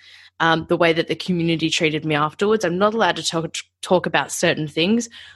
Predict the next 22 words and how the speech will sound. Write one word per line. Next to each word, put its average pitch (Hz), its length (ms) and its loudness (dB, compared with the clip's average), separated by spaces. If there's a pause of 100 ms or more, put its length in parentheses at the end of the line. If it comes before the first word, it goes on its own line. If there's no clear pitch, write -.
(160)
I'm 196 100 0
not 233 120 2
allowed 220 220 2
to 208 100 -2
mention 180 360 0
that 165 100 2
I 160 80 4
was 156 140 0
under 160 180 0
the 160 120 -2
influence 147 400 -4
of 147 80 0
alcohol 147 440 0
at - 80 -2
the 156 60 -6
time. 196 420 2 (480)
And 240 100 0
you're 269 100 2
like, 269 180 2
"What 262 220 -4
are 370 40 2
you, 349 260 0